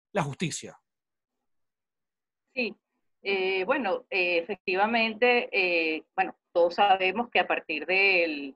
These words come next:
Speaker 2: del dos mil, diciembre de dos mil quince ganó la oposición, la Asamblea, además en dos terceras partes, o sea, en un número muy importante,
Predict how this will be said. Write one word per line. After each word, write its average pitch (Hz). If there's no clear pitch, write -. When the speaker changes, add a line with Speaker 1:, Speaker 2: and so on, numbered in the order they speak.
Speaker 2:
del 160
dos 147
mil, 147
diciembre 160
de 190
dos 180
mil 190
quince 202
ganó 156
la 165
oposición, 175
la 160
Asamblea, 180
además 143
en 170
dos 170
terceras 180
partes, 196
o -
sea, 139
en 139
un 151
número 170
muy 185
importante, 214